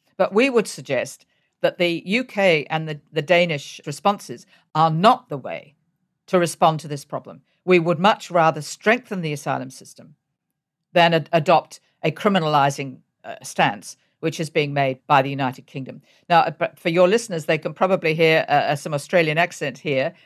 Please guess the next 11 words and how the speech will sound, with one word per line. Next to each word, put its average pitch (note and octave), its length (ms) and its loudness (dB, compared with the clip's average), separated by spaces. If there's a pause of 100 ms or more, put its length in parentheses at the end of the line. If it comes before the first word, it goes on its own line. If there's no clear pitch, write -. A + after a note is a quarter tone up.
(140)
And D#3 80 -2
I D#3 140 2
have G3 180 -2
to E3 80 -14
say D3+ 220 -2
that D3 120 -12
Australia D#3+ 420 0
has D#3+ 140 -8
been D#3 280 -2 (480)
the D#3+ 100 2
leader F#3+ 400 4